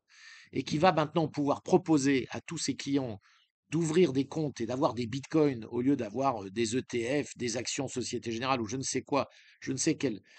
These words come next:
que, qu'est-ce que va vous proposer, euh, un préposé, euh, au guichet de la Société Générale. Désormais, il pourra vous proposer,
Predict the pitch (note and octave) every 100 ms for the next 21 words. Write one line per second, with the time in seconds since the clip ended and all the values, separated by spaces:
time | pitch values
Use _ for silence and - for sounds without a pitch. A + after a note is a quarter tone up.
0 | - _ _ C3+ - D3 C3 C#3 C3 A2+
1 | A2+ - D3+ C#3 C#3+ C#3+ D#3+ A#2+ G#2 -
2 | _ - B2 - D3 C#3+ C#3+ C#3 D#3 B2+
3 | A2+ G#2+ G#2 G2+ - _ - - C3 A#2+
4 | C#3+ D#3 A#2+ G#2+ - A2+ A#2+ A#2 B3 C#4+
5 | C3+ C3+ D#3 C#4+ A3+ - E3+ D#3+ C3+ D3+
6 | D3+ D3+ C#3+ D#3+ A#2